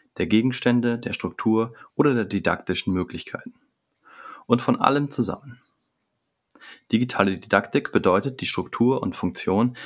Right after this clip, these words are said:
des Unterrichts und der medialen Formen zu verstehen. Dies geschieht selbstverständlich am besten, indem viel ausprobiert wird, sodass man ein Gefühl entwickeln kann.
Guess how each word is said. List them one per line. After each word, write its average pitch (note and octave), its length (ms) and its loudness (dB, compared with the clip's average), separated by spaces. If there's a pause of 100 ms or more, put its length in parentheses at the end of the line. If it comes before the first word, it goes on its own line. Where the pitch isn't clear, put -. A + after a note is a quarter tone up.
(120)
des - 80 -8
Unterrichts B2+ 640 0
und - 340 -10
der - 120 -8
medialen F2 500 0
Formen A#2 500 0 (180)
zu - 140 -4
verstehen. - 520 -4 (1040)
Dies D3 140 2
geschieht - 280 0
selbstverständlich G2 800 0
am - 80 -10
besten, D#3+ 560 -2
indem F#2 240 2
viel D3 320 0
ausprobiert - 640 -2
wird, - 220 -14 (500)
sodass - 360 -2
man B2 120 4
ein G#2 460 -2
Gefühl - 520 0
entwickeln - 420 -12
kann. - 240 -12